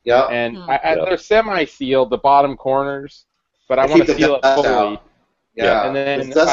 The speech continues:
Speaker 2: I,
Speaker 1: flies
Speaker 2: I,
Speaker 1: in there.
Speaker 2: I mean, now I honestly have the, the spare, you know, funds, arcade funds, we'll call it, to do that kind of stuff, you know? I,
Speaker 4: Yeah,
Speaker 2: I,
Speaker 4: well, I
Speaker 2: I'd
Speaker 4: mean
Speaker 2: really like to see by next,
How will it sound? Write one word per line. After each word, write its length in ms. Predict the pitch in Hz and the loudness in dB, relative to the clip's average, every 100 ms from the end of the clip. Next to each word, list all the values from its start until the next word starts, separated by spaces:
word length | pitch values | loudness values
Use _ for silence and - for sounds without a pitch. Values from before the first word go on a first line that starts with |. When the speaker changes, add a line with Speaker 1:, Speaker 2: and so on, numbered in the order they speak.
| 135 | 2
Speaker 2:
I, 20 | |
Speaker 1:
flies 340 | 131 123 120 | 2 2 0
Speaker 2:
I, 40 | 110 | -8
Speaker 1:
in 80 | 107 | -8
there. 180 | 107 | -6
Speaker 2:
I 40 | 110 | -4
mean, 280 | 156 143 - _ | -6 -8 -14 _
now 320 | 165 175 190 | -6 0 2
I 180 | 175 156 156 | 4 4 0
honestly 320 | 151 - 135 | -4 -6 -6
have 320 | 139 135 117 | 0 0 0
the, 160 | 120 117 - | -4 -8 -6
the 380 | 120 117 110 _ | -4 -2 -4 _
spare, 560 | _ - _ 151 139 127 _ _ _ | _ -20 _ -2 -2 -2 _ _ _
you 120 | 135 120 | -16 -10
know, 200 | 107 104 - | -10 -8 -4
funds, 460 | 151 127 117 - - | -2 -2 -6 -14 -4
arcade 460 | 131 127 143 135 - | -4 -2 -4 -4 -4
funds, 300 | 113 104 98 | -8 -8 -10
we'll 120 | 104 | -10
call 280 | - 104 101 | -4 -2 -2
it, 100 | 101 - | -4 -8
to 100 | 113 | -12
do 120 | 117 | -8
that 180 | 110 95 | -8 -8
kind 140 | 110 104 | -8 -12
of 80 | |
stuff, 300 | - 104 101 - | -10 -8 -8 -10
you 120 | 104 | -14
know? 160 | 101 104 _ _ _ _ _ _ _ | -14 -14 _ _ _ _ _ _ _
I, 60 | 127 | -4
Speaker 4:
Yeah, 80 | 123 143 147 | -2 0 2
Speaker 2:
I, 20 | |
Speaker 4:
well, 60 | 135 | 2
I 40 | |
Speaker 2:
I'd 60 | 143 | 2
Speaker 4:
mean 80 | |
Speaker 2:
really 180 | 160 160 | 2 2
like 260 | 147 135 - | 2 0 -4
to 60 | 113 | -16
see 240 | 147 139 | -8 -6
by 260 | 113 127 123 | -2 -2 0
next, 400 | 131 131 - | -2 -6 -12